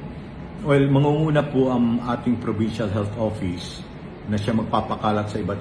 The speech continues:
ibang departamento. Ah, at ang, mm, bibigyan naman po nito,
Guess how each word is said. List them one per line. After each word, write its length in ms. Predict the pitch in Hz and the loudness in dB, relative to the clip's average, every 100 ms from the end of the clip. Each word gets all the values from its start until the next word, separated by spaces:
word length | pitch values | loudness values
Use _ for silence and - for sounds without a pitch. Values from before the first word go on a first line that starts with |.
| 92 | -2
ibang 240 | 95 90 | -2 -2
departamento. 880 | 92 90 - 90 85 85 82 85 69 - - - - - - - - | -2 -4 -6 -4 -2 -2 -4 -6 -8 -10 -12 -12 -12 -14 -14 -14 -6
Ah, 800 | 104 98 98 92 92 90 87 87 82 82 78 - - - - 113 | -2 0 2 2 2 0 0 -2 -2 -4 -6 -8 -12 -14 -12 -8
at 160 | 110 110 | -6 -2
ang, 160 | 110 | -2
mm, 640 | 110 - 110 110 - 104 104 | -2 0 -2 -2 -6 -6 0
bibigyan 480 | 120 117 107 117 | 2 2 2 0
naman 240 | 113 113 104 | 2 0 0
po 160 | 107 | 0
nito, 480 | 104 104 113 104 104 | 0 0 0 0 0